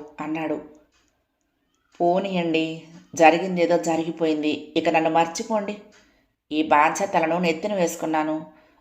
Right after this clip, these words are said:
ఇక ఇవి వీడిపోవు, వీడవలేను" అంది. ఇంతలో తండ్రి లేవటంతో వెళ్ళి కావలసిన మందు, మంచినీళ్ళు వగైరా ఇచ్చింది. తిరిగి వచ్చి కూర్చునేసరికి చిన్న తమ్ముడు స్కూల్ నుండి వచ్చాడు ఏడుస్తూ.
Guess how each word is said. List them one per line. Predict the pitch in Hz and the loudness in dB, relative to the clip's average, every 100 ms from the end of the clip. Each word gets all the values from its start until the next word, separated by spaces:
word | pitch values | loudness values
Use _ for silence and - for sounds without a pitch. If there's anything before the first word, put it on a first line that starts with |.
| _ 151 | _ 0
ఇక | 160 | 4
ఇవి | 165 160 165 175 | 4 4 2 2
వీడిపోవు, | 170 214 240 190 165 170 - - _ 165 | 2 2 0 -2 0 -2 -4 -12 _ -2
వీడవలేను" | 214 240 254 233 214 170 170 - - | 0 2 2 2 0 -2 -4 -10 -6
అంది. | 156 156 151 - - - _ _ _ _ _ _ - | -4 -2 -4 -8 -20 -20 _ _ _ _ _ _ -6
ఇంతలో | 170 180 175 | -2 2 2
తండ్రి | 170 160 170 185 | 4 4 4 2
లేవటంతో | 170 156 156 151 160 151 - - | 4 4 2 0 2 2 2 -2
వెళ్ళి | 156 165 180 262 311 - - _ _ - | 4 6 4 0 -2 -10 -20 _ _ 4
కావలసిన | 156 170 160 160 160 | 6 6 4 0 2
మందు, | 165 180 196 226 | 4 2 0 0
మంచినీళ్ళు | 190 160 156 175 175 170 | 4 4 2 -2 0 2
వగైరా | 160 156 175 180 | 4 4 2 0
ఇచ్చింది. | 165 160 170 165 - - - _ _ _ _ - | 0 -2 -4 -2 -4 -6 -20 _ _ _ _ -2
తిరిగి | 202 240 233 | 0 2 4
వచ్చి | 185 170 | 2 2
కూర్చునేసరికి | 170 165 165 156 160 156 156 - - - _ _ - 180 | 0 0 0 -2 -2 -4 -4 -6 -12 -20 _ _ -2 2
చిన్న | 170 | 2
తమ్ముడు | 185 175 160 156 | 4 2 2 0
స్కూల్ | - 185 196 | 0 -2 0
నుండి | 180 160 | 2 4
వచ్చాడు | 156 156 160 160 | 4 4 2 2
ఏడుస్తూ. | 165 170 175 - 147 | 2 0 -4 -4 -4